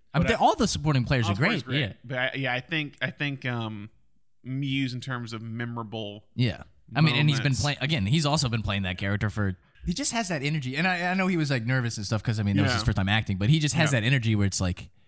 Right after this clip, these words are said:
Speaker 1: I don't know. I don't know how to describe it. You can't describe it.
Speaker 2: I mean, he's only, like,
Speaker 1: Yeah.
Speaker 2: like, nineteen or, like,
Speaker 1: Yeah.
Speaker 2: nineteen, twenty at this
Speaker 1: Yeah.
Speaker 2: point. Yeah, I mean, for, yeah, <laughs> it's just, he's just a dude who hangs out. I mean, I understand love with him is, like, when they're, like, he's like, "D-, Donnie's like, 'Dude, don't sell weed on my,"
Speaker 1: Yeah.
Speaker 2: like, I'm like,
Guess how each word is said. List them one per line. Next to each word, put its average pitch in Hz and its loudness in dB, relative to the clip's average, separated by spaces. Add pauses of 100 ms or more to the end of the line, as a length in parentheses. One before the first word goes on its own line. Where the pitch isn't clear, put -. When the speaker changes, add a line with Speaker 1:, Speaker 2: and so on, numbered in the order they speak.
(300)
Speaker 1:
I 117 2
don't 104 4
know. 85 0
I 127 2
don't 139 4
know 135 4
how 139 2
to 101 -4
describe 113 0
it. 110 2
You 120 2
can't 190 0
describe 98 0
it. - -6
Speaker 2:
I 170 -4
mean, 196 0
he's 196 -4
only, 269 -2
like, 123 0
Speaker 1:
Yeah. 135 -10
Speaker 2:
like, 139 0
nineteen 170 0
or, 180 0
like, 131 2
Speaker 1:
Yeah. 117 2
Speaker 2:
nineteen, 160 0
twenty 151 -6
at 180 -2
this 95 -2
Speaker 1:
Yeah. 90 -6
Speaker 2:
point. 190 -6
Yeah, 120 -4
I 120 -4
mean, 123 -6
for, 120 -8
yeah, 123 0
<laughs> - -14
it's - -10
just, - -2
he's - -16
just - -10
a 143 -6
dude 113 -6
who 120 -6
hangs 113 -6
out. 113 -8
I 110 -8
mean, 113 -8 (460)
I - -2
understand 147 0
love 127 -2
with 127 -4
him 127 -2
is, 120 -6
like, 123 -6
when 127 -4
they're, 120 -2
like, 113 -8
he's 117 -10
like, 117 -10
"D-, 104 -12 (100)
Donnie's 117 -2
like, 107 -10 (160)
'Dude, 113 -6
don't 117 -6
sell 117 -4
weed 107 -8
on 110 -10
my," 107 -12
Speaker 1:
Yeah. 139 0
Speaker 2:
like, 98 -4 (180)
I'm 113 -10
like, 104 -12